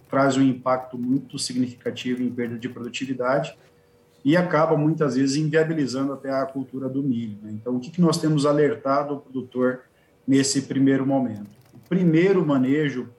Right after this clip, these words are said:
pra controlar o complexo de enfesamento e diminuir a pressão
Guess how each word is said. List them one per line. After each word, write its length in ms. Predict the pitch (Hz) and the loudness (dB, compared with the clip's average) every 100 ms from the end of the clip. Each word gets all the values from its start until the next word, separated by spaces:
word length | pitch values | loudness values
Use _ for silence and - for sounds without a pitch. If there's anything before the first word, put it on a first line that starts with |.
| _ - | _ -8
pra 540 | 127 127 127 120 123 - - | -2 0 0 -2 -6 -8 -4
controlar 520 | 139 139 127 123 143 | -2 0 0 2 0
o 60 | |
complexo 500 | 143 131 123 127 - | 0 -6 -6 -6 -6
de 100 | 127 | -6
enfesamento 640 | 123 127 123 117 123 117 123 | -6 -4 -4 -2 -4 -6 -8
e 40 | |
diminuir 520 | 120 139 123 123 151 | 0 2 4 4 2
a 60 | 147 | 2
pressão 580 | - 127 - 127 123 | 0 -4 -4 -4 -6